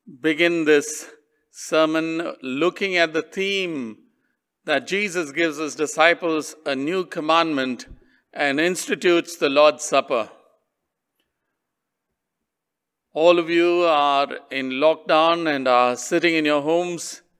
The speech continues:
and listening to this sermon. We've done almost fourteen days being at home, and now we come on to the last week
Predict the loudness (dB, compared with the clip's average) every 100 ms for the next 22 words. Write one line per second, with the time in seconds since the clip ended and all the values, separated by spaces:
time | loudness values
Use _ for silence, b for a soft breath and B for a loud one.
0 | _ _ _ _ _ -6 -2 -2 -4 -4
1 | 0 0 0 -4 -4 -4 -4 -4 0 0
2 | 0 -2 -10 -14 _ _ _ _ _ _
3 | _ _ -6 -4 -2 2 4 2 -2 -6
4 | -6 -4 -2 -2 -4 -6 -6 -4 -2 -4
5 | -2 0 2 2 -2 -12 -14 _ _ _
6 | _ _ -2 0 0 0 -2 -4 -6 -6
7 | -12 _ _ _ _ _ _ _ -12 -4
8 | 0 0 0 -2 -2 -2 0 0 -2 -2
9 | -2 2 0 0 -4 -4 -4 -6